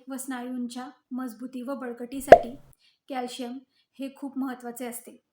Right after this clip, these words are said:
आपले शरीर नव्वद टक्क्यापेक्षाही जास्त कॅल्शियमचे प्रमाण वापरते. आपल्या शरीरामध्ये हाडे, नखे, दात, केस हे सुंदर निरोगी होण्यासाठी कॅल्शियमचा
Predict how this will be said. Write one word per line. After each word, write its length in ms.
आपले 300
शरीर 380
नव्वद 360
टक्क्यापेक्षाही 760
जास्त 420
कॅल्शियमचे 600
प्रमाण 380
वापरते. 520
आपल्या 280
शरीरामध्ये 640
हाडे, 320
नखे, 640
दात, 600
केस 380
हे 80
सुंदर 380
निरोगी 440
होण्यासाठी 540
कॅल्शियमचा 640